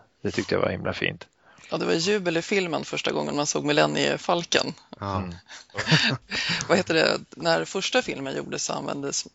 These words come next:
Speaker 2: man ju superenkla medel till mycket av specialeffekterna på ett ganska lekfullt sätt. Men jag vet att George Lucas var ju ganska orolig inför premiären där. Och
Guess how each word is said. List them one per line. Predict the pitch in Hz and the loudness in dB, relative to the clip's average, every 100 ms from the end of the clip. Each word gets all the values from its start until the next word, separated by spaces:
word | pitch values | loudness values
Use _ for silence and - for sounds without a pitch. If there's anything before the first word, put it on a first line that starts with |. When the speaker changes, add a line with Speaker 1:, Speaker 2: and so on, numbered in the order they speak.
| - | -6
Speaker 2:
man | 147 143 | -2 -2
ju | 147 151 | -2 -2
superenkla | - - 170 - - - 233 202 139 | -2 0 -2 -2 -2 2 2 2 0
medel | - 123 131 131 | 2 0 -2 -4
till | - | -8
mycket | - - - | -10 -6 -4
av | - 131 | -4 -4
specialeffekterna | - - - - 147 - - - - | -6 -4 -2 -2 -2 -2 -4 -4 -4
på | - | -4
ett | - | -4
ganska | 165 - 143 | -4 0 2
lekfullt | 165 147 - - 220 170 | 4 4 2 2 2 4
sätt. | - 131 127 - - - | 2 2 0 -6 -10 2
Men | 165 | 4
jag | 165 | 6
vet | 165 - | 4 4
att | 165 - | -2 2
George | 160 160 175 202 | 0 2 2 0
Lucas | 220 - 160 - | 2 0 0 0
var | - | -2
ju | |
ganska | - 156 - - - | -2 -2 -4 -6 -2
orolig | 202 - 151 196 330 208 - - - | -2 -2 -2 2 2 2 2 2 2
inför | - 156 156 | 0 -2 -4
premiären | - 156 151 196 214 190 | 0 2 6 8 8 6
där. | 165 - - - - - - - | 4 2 0 -8 -10 -12 -16 -6
Och | - - - | -4 0 0